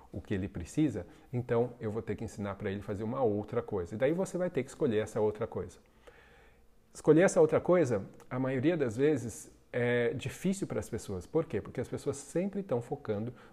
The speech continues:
no que elas não querem que o cachorro faça. Então, uma forma simples de você conseguir enten-, em-, escolher corretamente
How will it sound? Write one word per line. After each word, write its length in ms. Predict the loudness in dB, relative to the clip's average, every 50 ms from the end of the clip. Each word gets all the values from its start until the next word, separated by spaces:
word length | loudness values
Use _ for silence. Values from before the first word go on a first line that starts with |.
| -10 -6
no 60 | -2
que 80 | 2 2
elas 200 | 4 4 4 4
não 220 | 4 4 2 2
querem 380 | 2 2 0 2 2 0 -2 -4
que 80 | -6
o 40 | -6
cachorro 360 | -6 -6 -6 -6 -6 -6 -4
faça. 460 | 0 2 2 2 2 0 -6 -14 -18 -20 _ _ _ _ -20 -20 _ -20 -20 -20 -20 -14 -8
Então, 380 | -6 -2 2 4 4 4 4 2 -2 -10 -20 -10 -4
uma 200 | 0 2 2 2
forma 260 | 2 2 2 2 2
simples 320 | 0 0 -4 -4 -4 -6 -8
de 80 | -6
você 240 | -4 -6 -6 -6 -8
conseguir 380 | -10 -10 -10 -10 -6 -4 -2 -2
enten-, 340 | -2 0 -2 -2 -4 -4 -4
em-, 200 | -6 -6 -6 -6 -8
escolher 440 | -12 -10 -6 -4 -2 -2 -2 -2 -4
corretamente 680 | -4 -4 -4 -4 -4 -4 -4 -4 -4 -6 -6 -10 -12